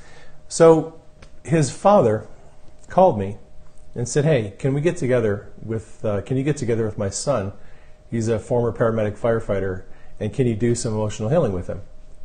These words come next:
And I said, "Sure, let's do that." A fellow paramedic, right up my alley.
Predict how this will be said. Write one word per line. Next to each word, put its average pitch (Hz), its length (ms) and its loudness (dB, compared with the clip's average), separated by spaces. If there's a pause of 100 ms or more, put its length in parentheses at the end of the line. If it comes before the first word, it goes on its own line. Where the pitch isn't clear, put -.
(120)
And 101 80 -2
I 104 60 0
said, 101 300 -4 (280)
"Sure, 123 340 -4 (280)
let's - 140 -14
do 113 120 -4
that." 92 220 -4 (1160)
A - 100 -4
fellow 117 280 2
paramedic, 113 580 -2 (520)
right 120 120 4
up 123 60 -2
my 107 120 0
alley. 101 280 0